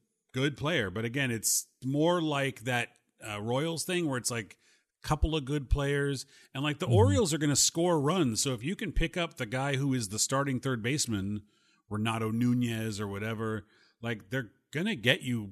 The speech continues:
Speaker 1: runs and stuff, and then they might be benched the next week, and they bring up Ryan
Speaker 2: <laughs>
Speaker 1: Mountcastle
Speaker 2: Right.
Speaker 1: and D J Stewart, and they do have sort of a, a,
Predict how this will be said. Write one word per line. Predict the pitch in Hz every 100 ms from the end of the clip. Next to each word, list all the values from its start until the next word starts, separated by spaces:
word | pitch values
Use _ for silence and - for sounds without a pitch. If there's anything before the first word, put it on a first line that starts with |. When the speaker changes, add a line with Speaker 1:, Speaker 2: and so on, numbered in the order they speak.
| 107
Speaker 1:
runs | 104 123 135 131 104
and | 104 95 92 85 82 -
stuff, | - 104 117 - - _
and | 110 107 107
then | 110 107
they | 113
might | 113 113 113 110
be | 117
benched | 120 156 151 110
the |
next | 101 92 -
week, | 98 90
and | 98 98
they |
bring | 95 104 113
up | 110
Ryan | 101 107 120
Speaker 2:
<laughs> |
Speaker 1:
Mountcastle | 131 143 - 95 110 104 95
Speaker 2:
Right. | 95
Speaker 1:
and | 95 - - _ -
D | 110 117
J | 131
Stewart, | 127 - 151 127 101 95
and | 98 95 92 _ _ _ _ _ -
they | 127
do | 135 196
have | 170 147
sort | 165 151
of | 131
a, |
a, | 127